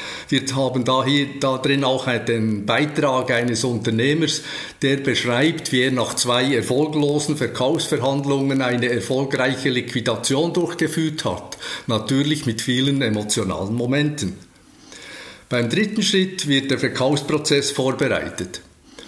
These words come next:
Dabei geht es um die aktive und oder passive Suche nach Käufen einerseits und um die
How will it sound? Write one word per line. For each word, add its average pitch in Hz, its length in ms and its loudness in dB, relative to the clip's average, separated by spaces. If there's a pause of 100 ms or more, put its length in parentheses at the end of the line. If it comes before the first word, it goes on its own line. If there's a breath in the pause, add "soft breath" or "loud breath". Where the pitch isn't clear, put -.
(140 loud breath)
Dabei 139 320 2
geht 156 240 0
es 160 160 2
um 120 160 -2
die 120 140 0
aktive 196 680 0
und 175 300 0
oder 147 280 0
passive 147 720 0
Suche 151 400 0
nach 131 320 -4
Käufen 101 560 -2
einerseits 180 800 0
und 175 320 0
um 143 240 2
die 131 220 0